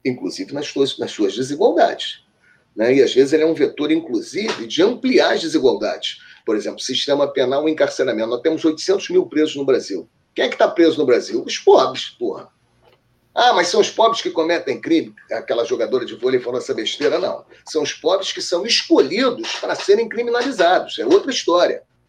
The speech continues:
né? Porque praticar crime, muita gente pratica. Agora, ser identificado, rotulado e preso,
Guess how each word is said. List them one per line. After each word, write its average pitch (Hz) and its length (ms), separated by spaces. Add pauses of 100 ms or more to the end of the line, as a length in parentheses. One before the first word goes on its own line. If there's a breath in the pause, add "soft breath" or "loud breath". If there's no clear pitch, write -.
(140)
né? 165 320
Porque 131 400 (340)
praticar - 440
crime, - 440 (160)
muita 202 360
gente 190 220
pratica. - 680 (340)
Agora, 107 400
ser 135 220
identificado, 185 920 (440)
rotulado 123 580
e 123 40
preso, 147 600